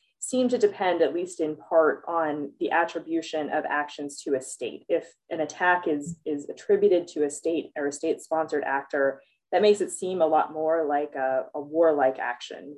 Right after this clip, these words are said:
Think of states conducting wars, not always, but that sort of leans in that direction.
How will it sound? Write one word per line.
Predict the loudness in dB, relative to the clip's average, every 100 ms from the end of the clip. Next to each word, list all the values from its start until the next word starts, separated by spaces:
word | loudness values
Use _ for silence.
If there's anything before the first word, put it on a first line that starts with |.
| -12
Think | -10
of | -10
states | -4 -2 -2
conducting | -4 -6 -6 -6 -6
wars, | -4 -4 -6 -14 _
not | -4
always, | 0 2 0 -2 -4
but | -4 -4 _ _ _ -6
that | -4 -4 -12
sort | -12 -12
of | -12 -6
leans | 0 0 2
in | 0
that | 0
direction. | 2 2 0 -6 -6